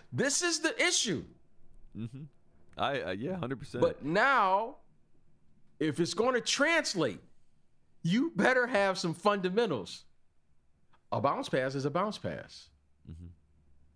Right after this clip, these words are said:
Speaker 1: Pivot is a pivot. This is the problem.
Speaker 2: Mm-hmm.
Speaker 1: We do not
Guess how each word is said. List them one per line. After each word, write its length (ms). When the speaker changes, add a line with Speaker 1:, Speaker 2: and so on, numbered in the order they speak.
Speaker 1:
Pivot 380
is 140
a 40
pivot. 400
This 280
is 140
the 100
problem. 540
Speaker 2:
Mm-hmm. 180
Speaker 1:
We 440
do 220
not 460